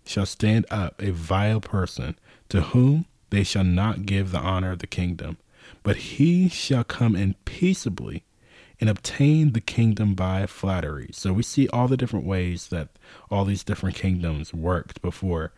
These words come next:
but this is the main one that I wanted to focus on. And there are some themes, if you were just listening to maybe from the last podcast too, that maybe you could have picked up on,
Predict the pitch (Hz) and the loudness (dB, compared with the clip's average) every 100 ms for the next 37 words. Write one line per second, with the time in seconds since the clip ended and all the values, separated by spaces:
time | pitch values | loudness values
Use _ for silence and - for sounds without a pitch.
0 | _ - - 92 131 131 - 98 92 92 | _ -18 -6 0 0 -2 0 2 4 4
1 | 92 87 85 76 82 80 71 - _ _ | 2 0 -2 -4 -6 -6 -6 -10 _ _
2 | _ _ - 90 80 78 - _ _ _ | _ _ -6 -4 -4 -6 -10 _ _ _
3 | _ 90 82 - 90 85 82 80 80 85 | _ -4 -4 -4 -4 -4 -4 -4 -2 -4
4 | - - 127 151 - 151 - 123 113 92 | -6 0 2 2 4 2 4 4 6 4
5 | 90 - 101 - 92 90 90 - 90 92 | 2 -2 -4 -2 -4 -2 -2 -4 -2 0
6 | 95 87 82 - 87 82 80 - 90 90 | 0 0 -2 -2 -4 -2 -4 -6 -4 -2
7 | 85 - 85 82 92 95 92 - 87 82 | -2 -2 -2 0 0 0 -2 -4 -6 -4
8 | - 85 - - 92 85 76 - - - | -6 -8 -6 -2 -2 -2 -6 -10 -20 -20
9 | - - 92 85 87 87 92 87 95 92 | -20 -4 -2 0 0 0 0 0 -2 -2
10 | 92 82 85 80 76 85 | -4 -4 -4 -4 -4 -8